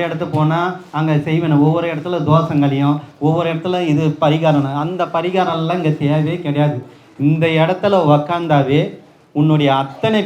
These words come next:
பிரச்சனைக்கும் ஒவ்வொரு கணபதியும் வந்து உன் பார்வைப்பட்டு அத்தனையும் தீர்த்துரும். அவ்வளோ பெரிய சக்தி இந்த அறுபத்தி நாலு கணபதியும். இதுல வந்து பார்த்தோன்னா, ரத்த கணபதி ரொம்ப ஸ்பெஷாலிட்டி. ஏன்னா யாருமே ரத்த கணபதின்றது இது வரைக்கும் மறைக்கப்பட்ட கணபதி. இந்த மறைக்கப்பட்ட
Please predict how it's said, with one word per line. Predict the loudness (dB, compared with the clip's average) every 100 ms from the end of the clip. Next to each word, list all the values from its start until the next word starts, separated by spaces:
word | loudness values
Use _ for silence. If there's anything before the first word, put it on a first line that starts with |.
| 0
பிரச்சனைக்கும் | -2 0 -2 -2 0 0
ஒவ்வொரு | 2 2 0 0
கணபதியும் | -2 -2 -2 -2
வந்து | -2 -2
உன் | -2 0
பார்வைப்பட்டு | 0 -2 -2 -4 -4 -6 -8 -12 -8
அத்தனையும் | -4 -2 -2 -2
தீர்த்துரும். | -2 -2 -4 -6 -12 -20 _ _ -2
அவ்வளோ | 2 2 0
பெரிய | -2 -2
சக்தி | -4 -6 -6
இந்த | -2
அறுபத்தி | 0 2 2 2
நாலு | 2 0
கணபதியும். | -2 -2 -2 0 0 -2 -10 -8 -2
இதுல | 0 2
வந்து | 0 -2 -2
பார்த்தோன்னா, | -2 -2 -2 0
ரத்த | -2 -2 -4
கணபதி | -2 -2 -2 -2
ரொம்ப | -2 -4 -4
ஸ்பெஷாலிட்டி. | -4 -4 -4 -6 -6 -10 -12 -20 -6
ஏன்னா | -2 2 2
யாருமே | 2 0 0 -2
ரத்த | -2 -4 -4 -4
கணபதின்றது | -2 0 0 -2 -2 -2
இது | 0
வரைக்கும் | -2 -2 -6 -8 -12 -16 -6 -2
மறைக்கப்பட்ட | -2 -2 -4 -4 -2 0
கணபதி. | 0 0 0 0 -2 -8 -18 -20 -8
இந்த | -2 0 2
மறைக்கப்பட்ட | 0 0 -4 -2